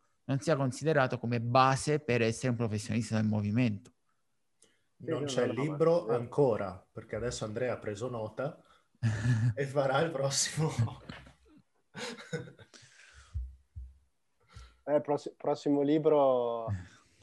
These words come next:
Speaker 3: prossimo libro, eh, ah, prossimo libro esce a Natale, però poi mi prendo una pausa. <laughs>
Speaker 2: Vuoi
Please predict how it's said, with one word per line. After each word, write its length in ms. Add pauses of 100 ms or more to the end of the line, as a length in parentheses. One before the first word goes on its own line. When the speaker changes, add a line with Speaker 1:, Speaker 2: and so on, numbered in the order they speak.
(260)
Speaker 3:
prossimo 400
libro, 680
eh, 320
ah, 180
prossimo 280
libro 220
esce 180
a 20
Natale, 480
però 220
poi 380
mi 100
prendo 260
una 120
pausa. 540 (200)
<laughs> 80 (100)
Speaker 2:
Vuoi 540